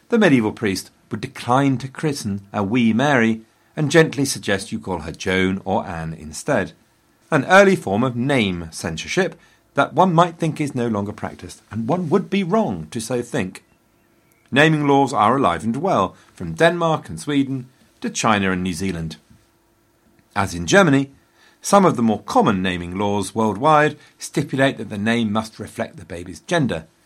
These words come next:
No unisex names allowed. If such laws were in effect in Britain or the U S, you could call your child Chris,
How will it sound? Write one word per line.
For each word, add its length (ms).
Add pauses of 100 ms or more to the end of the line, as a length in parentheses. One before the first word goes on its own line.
(240)
No 220
unisex 580
names 240
allowed. 360 (1160)
If 140
such 280
laws 340
were 200
in 60
effect 360
in 120
Britain 340
or 80
the 120
U 140
S, 220 (380)
you 80
could 160
call 260
your 120
child 420
Chris, 500